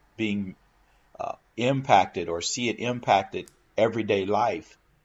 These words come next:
then they will ask those questions. Faith is important. It's important to believe. But faith is based on experience. It's not based on closing your eyes and stepping out blindly and not knowing where you're going. God gives us a reason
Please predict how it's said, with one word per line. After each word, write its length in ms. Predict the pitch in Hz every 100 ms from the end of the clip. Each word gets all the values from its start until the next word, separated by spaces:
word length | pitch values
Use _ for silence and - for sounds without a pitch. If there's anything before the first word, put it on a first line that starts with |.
| _
then 460 | - 110 113 107 101
they 140 | 113 120
will 180 | 107
ask 260 | 110 131 -
those 180 | 95 85
questions. 600 | - 82 - - - - _ _ _ _ _
Faith 380 | - 160 185
is 140 | 151 127
important. 480 | 113 107 107 87 -
It's 160 | 107 113
important 440 | 113 - 120 104
to 80 | -
believe. 420 | 95 92 82 53 - _ _ _ _ _ _ -
But 200 | 110 107
faith 520 | - - 156 170 135 -
is 200 | 104 -
based 340 | 107 107 -
on 140 | 98 92
experience. 720 | - - 143 139 80 - - _ _ _ _
It's 160 | 131 -
not 240 | 170 185
based 300 | 131 131 -
on 160 | 113 98
closing 360 | - 123 120
your 180 | 104 98
eyes 340 | 101 110 107 87
and 80 |
stepping 400 | 87 - 104 104
out 200 | 95 90
blindly 380 | 92 107 113 98
and 100 | 90
not 200 | 98 98
knowing 180 | 101 95
where 100 | 92
you're 100 | 92
going. 340 | 92 147 131 85 _ _ _ _ _ -
God 400 | 98 123 143 104
gives 340 | 117 123 131 -
us 220 | 113 104
a 40 | 98
reason 720 | 92 107 117 104 95 87